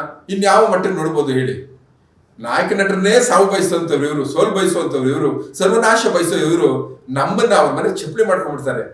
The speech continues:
ಎಚ್ಚೆತ್ಕೊಳ್ಳಿ, ಎಚ್ಚೆತ್ಕೊಳ್ಬೇಕು ನಾವು ಕೂಡ. ಯಾರ್ಯಾರನ್ನ ನಾವು ಗೌರವಿಸ್ಬೇಕು. ಅವರು ಒಟ್ಟಾರೆ ಕನ್ನಡ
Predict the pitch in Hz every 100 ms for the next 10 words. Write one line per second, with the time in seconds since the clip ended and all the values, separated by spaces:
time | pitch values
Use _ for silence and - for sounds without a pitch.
0 | - _ 139 147 214 196 180 170 - -
1 | - _ _ 135 131 - 208 190 185 151
2 | 139 160 160 - - 131 - 180 185 208
3 | 208 180 147 151 180 180 - 151 135 135
4 | 127 - - _ - 127 123 - - 180
5 | 185 160 170 - - - 139 185